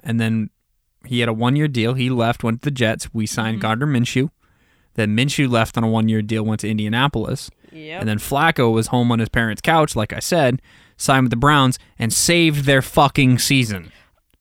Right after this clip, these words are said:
Speaker 2: They clinched the playoff berth with this. They clinched the wild card with this. I mean, and
Speaker 1: If, if it, if it lasts this long, like, if they don't meet each other,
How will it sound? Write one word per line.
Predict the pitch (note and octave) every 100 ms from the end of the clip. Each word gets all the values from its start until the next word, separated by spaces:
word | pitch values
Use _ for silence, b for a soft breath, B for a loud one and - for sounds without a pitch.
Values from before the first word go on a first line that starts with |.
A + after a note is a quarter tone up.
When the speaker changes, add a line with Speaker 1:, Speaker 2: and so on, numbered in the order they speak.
| _
Speaker 2:
They | G#3 G3
clinched | - G#3+ G#3+ -
the |
playoff | A#3 B3+ D#4+ A#3+ -
berth | - E3+ -
with | F#3+
this. | F3 E3 -
They | F#3
clinched | - G3+ A#3+ -
the | G#3+
wild | G3+ C4 C#4
card | - D#3
with | D3+ D3+
this. | D3 - - _ _ _ _ _ _ _ _ _ _ _ _ _ _ _ _ _ _ _ _ _ _ _
I | A3 A3
mean, | G#3+ G#3+ -
and | A#3 A3+ - _
Speaker 1:
If, | F#3+ A3+ -
if | E3+ G3
it, | F3 G#3 - -
if | D3 D3
it | A#3 C3+
lasts | B2+ B2+ C#3 -
this | - C3
long, | A#2 A2+ B2
like, | A#2 A#2
if | A#2+
they | - B2
don't | D#3 B2+
meet | A2+ B2+
each | B2
other, | C#3 C3 D3 D3+